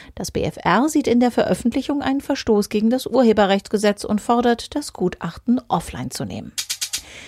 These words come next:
Künstliche Intelligenz erkannte Christchurch-Video nicht. Facebook-Software auf Basis künstlicher Intelligenz, die in Livestreams auf der Plattform unter anderem Gewalt erkennen soll,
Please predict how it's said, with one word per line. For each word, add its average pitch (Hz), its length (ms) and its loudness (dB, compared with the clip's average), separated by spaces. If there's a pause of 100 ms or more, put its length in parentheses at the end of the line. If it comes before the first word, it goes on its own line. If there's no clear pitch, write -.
(160)
Künstliche 254 540 0
Intelligenz 185 640 0
erkannte 185 520 0
Christchurch-Video 185 1000 -2
nicht. - 420 -10 (680)
Facebook-Software 247 1040 0
auf - 140 -2
Basis 214 440 2
künstlicher 214 500 0
Intelligenz, 180 840 0
die 160 120 -8
in 135 80 -4
Livestreams 185 680 0
auf 170 140 -2
der 185 100 0
Plattform 202 500 2
unter 196 220 0
anderem 190 320 2
Gewalt 185 340 0
erkennen 185 360 0
soll, 214 240 4